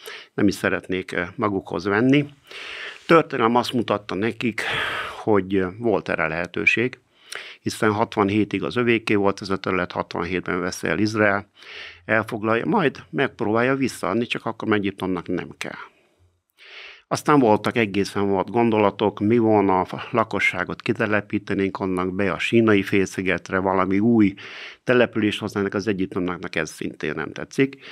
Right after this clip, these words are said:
Elég problémájuk van a terrorizmussal, a Hamas nélkül is, és a palesztinok nélkül is. Egy nagyon aktív, ö, iszlám állam jellegű terrorszervezet működik a Sinai félszigeten.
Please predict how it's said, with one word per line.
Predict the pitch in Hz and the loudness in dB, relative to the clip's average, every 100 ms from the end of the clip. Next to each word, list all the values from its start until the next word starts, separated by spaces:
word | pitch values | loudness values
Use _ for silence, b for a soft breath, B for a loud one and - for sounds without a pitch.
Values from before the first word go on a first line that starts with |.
| B B B | B B B
Elég | - 123 95 - | 0 2 2 0
problémájuk | 101 87 90 90 92 90 - | -4 -4 -4 -2 0 -2 -4
van | 101 | -4
a | 92 | -4
terrorizmussal, | - 110 104 95 95 87 - 92 90 B B | 0 0 0 -2 -2 -4 -2 -4 -6 B B
a | - | -12
Hamas | - 85 78 - | -6 -6 -6 -2
nélkül | 104 107 113 | 0 0 2
is, | 104 - - | 2 0 -6
és | - 95 | -8 -8
a | 85 | -6
palesztinok | 92 90 - 92 85 - | -2 -2 -4 -4 -4 -2
nélkül | 110 107 104 | -2 0 0
is. | 98 - _ B B B B B | 0 -2 _ B B B B B
Egy | - 104 | -2 2
nagyon | 110 98 98 | 4 4 2
aktív, | 95 - 98 92 - B B B B - | 0 -2 0 0 -2 B B B B -10
ö, | 95 87 | -6 -4
iszlám | 87 104 104 87 92 | -4 -2 0 2 2
állam | 98 92 90 - _ _ _ _ _ _ - 127 | 0 0 -2 -8 _ _ _ _ _ _ -20 -6
jellegű | 101 98 101 92 95 | -2 0 -2 -2 -4
terrorszervezet | 90 107 104 92 - 104 95 92 - | -2 -2 -2 -2 -4 -2 -2 -4 -2
működik | 113 104 104 98 | -2 -2 -4 -4
a | |
Sinai | - 107 90 | -2 0 0
félszigeten. | - 120 - 107 98 - 90 | 2 0 2 -2 0 -2 -4